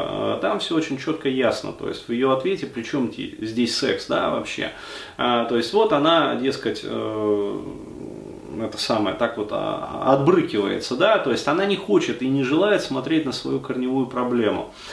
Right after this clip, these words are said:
а, что её проблема вот этого вот экзистенциального одиночества, это не проблема её взаимоотношений с Богом,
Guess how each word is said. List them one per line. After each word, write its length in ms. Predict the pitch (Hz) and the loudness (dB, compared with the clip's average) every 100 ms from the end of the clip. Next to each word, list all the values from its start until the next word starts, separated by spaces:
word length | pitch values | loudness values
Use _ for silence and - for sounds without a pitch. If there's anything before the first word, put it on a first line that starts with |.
| - - | -14 -2
а, 300 | 120 117 117 | 0 2 0
что 420 | - 151 143 135 | 0 4 6 6
её 260 | 135 175 185 | 6 4 2
проблема 680 | 139 131 160 175 147 117 113 | 2 4 4 6 4 4 2
вот 140 | 120 | 0
этого 240 | 123 120 113 | 0 0 -4
вот 120 | 107 | -2
экзистенциального 800 | 127 127 - 127 - 143 135 131 | -2 -2 -2 -2 2 2 4 2
одиночества, 680 | 123 147 202 202 147 - 110 | 2 2 2 4 0 0 0
это 320 | - 135 143 | 0 0 2
не 400 | 147 156 143 - - | 4 6 6 2 0
проблема 580 | 143 147 202 214 143 - | 2 4 2 2 2 2
её 380 | 127 147 147 131 | 0 4 4 4
взаимоотношений 800 | 117 131 127 120 127 - 135 113 | 2 2 2 0 -4 -2 0 0
с 80 | 101 | -2
Богом, 420 | 120 117 92 | 0 2 0